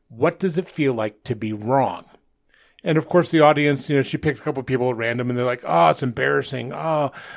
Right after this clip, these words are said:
um, you know, I, I feel awful." And, and she goes, "No, no, no, no. That's the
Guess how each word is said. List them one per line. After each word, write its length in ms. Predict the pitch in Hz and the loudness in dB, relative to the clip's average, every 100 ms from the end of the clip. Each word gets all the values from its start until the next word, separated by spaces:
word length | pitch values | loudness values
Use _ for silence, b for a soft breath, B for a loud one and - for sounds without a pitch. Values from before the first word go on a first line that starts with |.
| B | B
um, 480 | 143 147 143 135 143 | 0 0 0 -2 -4
you 120 | 151 | -2
know, 120 | 151 147 | 4 4
I, 340 | 151 - 156 | 4 -2 -2
I 100 | - | -4
feel 300 | 143 180 151 - | -2 2 0 2
awful." 680 | 147 151 - 147 143 139 185 | 2 2 0 -2 0 -2 -2
And, 240 | 160 160 208 | -2 -2 -2
and 160 | 170 151 | -4 -2
she 80 | 165 | 0
goes, 160 | 165 | 0
"No, 100 | 175 | 4
no, 120 | 208 226 | 6 6
no, 100 | 226 | 6
no. 240 | 220 - B B B B | 4 2 B B B B
That's 520 | 123 117 160 202 - | -6 0 2 2 -2
the 180 | - 220 | -4 -4